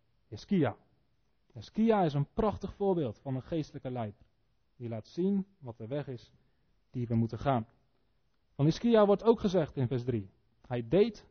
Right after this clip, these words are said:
wat juist was in de ogen van de Heer." Hij krijgt een positieve beoordeling. Maar er wordt meer van hem gezegd. Bij hem staat: "Hij deed overeenkomstig alles wat zijn vader David gedaan had."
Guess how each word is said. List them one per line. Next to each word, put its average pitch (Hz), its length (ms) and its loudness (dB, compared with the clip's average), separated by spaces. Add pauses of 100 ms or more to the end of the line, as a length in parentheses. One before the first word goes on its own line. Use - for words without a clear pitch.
(140)
wat 117 200 -4
juist 151 400 0
was 180 340 -4 (280)
in 127 160 2
de 110 140 2
ogen 151 440 2 (300)
van 123 160 0
de 113 60 2
Heer." 98 180 -4 (320)
Hij 135 140 -4
krijgt 160 240 -2
een 127 220 -2
positieve 196 680 4 (220)
beoordeling. 180 600 4 (1500)
Maar 147 140 0
er 185 60 4
wordt 202 180 4
meer 220 280 6
van 202 120 2
hem 170 160 4
gezegd. 131 480 -8 (400)
Bij 147 180 0
hem 202 220 2
staat: 175 520 0 (840)
"Hij 143 200 -4
deed 202 320 0
overeenkomstig 139 840 -2
alles 233 400 -2
wat 160 160 -6
zijn 135 180 -4
vader 180 520 0
David 147 480 -4 (140)
gedaan 123 300 -2
had." - 240 -10